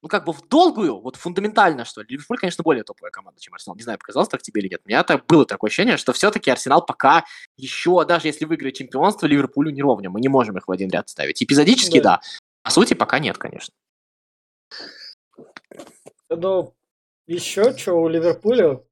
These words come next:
Speaker 2: у них в этом плане хорошо, но то, что две ничьи с Челси, то, что Арсенал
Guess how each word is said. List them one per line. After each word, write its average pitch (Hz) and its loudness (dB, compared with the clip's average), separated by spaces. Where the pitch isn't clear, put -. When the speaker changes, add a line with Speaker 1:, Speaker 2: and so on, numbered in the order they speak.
Speaker 2:
у 175 -4
них 214 -2
в 180 2
этом 208 2
плане 190 4
хорошо, 233 -2
но 190 -6
то, 208 2
что 208 -2
две 170 2
ничьи 185 -4
с - -18
Челси, 226 4
то, 170 -2
что 190 0
Арсенал 190 2